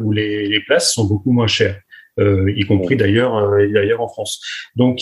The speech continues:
Speaker 1: c'est pas rare d'avoir, euh, ton équipe qui est plus supportée à l'extérieur, euh, que, euh, qu'à domicile.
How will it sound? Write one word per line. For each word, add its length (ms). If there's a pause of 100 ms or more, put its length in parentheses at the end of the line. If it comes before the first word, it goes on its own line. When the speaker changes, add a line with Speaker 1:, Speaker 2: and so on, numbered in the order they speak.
(140)
Speaker 1:
c'est 720
pas 160
rare 380
d'avoir, 600
euh, 560
ton 180
équipe 420
qui 180
est 40
plus 200
supportée 880 (240)
à 120
l'extérieur, 800 (460)
euh, 140
que, 180
euh, 420
qu'à 140
domicile. 540